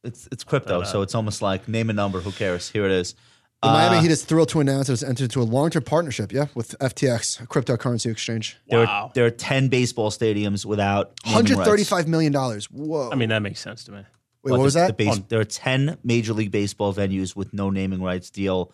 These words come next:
Speaker 1: but they're the old ones that are, like, really famous, like
Speaker 3: Nobody cares about
Speaker 1: Fenway.
Speaker 3: baseball.
Speaker 2: Yeah,
Speaker 3: Rus-
Speaker 2: exactly.
Speaker 3: Russillo and Simmons were talking about it today. I don't even
Speaker 2: You
Speaker 3: know.
Speaker 2: got it.
Speaker 3: How about this? I don't even know the guy's name.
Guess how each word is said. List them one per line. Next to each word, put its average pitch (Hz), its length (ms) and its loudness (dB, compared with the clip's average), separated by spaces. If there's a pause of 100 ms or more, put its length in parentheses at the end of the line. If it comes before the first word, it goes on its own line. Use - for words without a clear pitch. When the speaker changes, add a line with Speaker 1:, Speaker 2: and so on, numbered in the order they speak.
(420)
Speaker 1:
but 107 160 -4
they're 107 100 2
the 104 160 -2
old 107 240 2
ones 90 380 -2
that 92 100 0
are, 92 80 2
like, 90 160 0
really 95 320 -2
famous, 92 380 -2
like 135 60 4
Speaker 3:
Nobody 156 200 4
cares 107 220 4
about 98 100 4
Speaker 1:
Fenway. 98 140 2
Speaker 3:
baseball. 110 420 -4
Speaker 2:
Yeah, 117 220 0
Speaker 3:
Rus- 151 200 4
Speaker 2:
exactly. 151 160 0
Speaker 3:
Russillo 165 360 2
and 143 100 2
Simmons 131 300 -2
were 120 60 -4
talking 131 280 -2
about 117 140 0
it 110 80 -10
today. 123 200 0
I 127 120 0
don't 180 80 4
even 160 160 2
Speaker 2:
You 151 60 6
Speaker 3:
know. 143 40 6
Speaker 2:
got 107 120 0
it. 92 80 -16 (100)
Speaker 3:
How 220 140 0
about 247 120 4
this? 226 160 2 (100)
I 214 100 4
don't 277 120 4
even 233 160 4
know 190 100 4
the 180 80 2
guy's 147 240 2
name. 117 400 2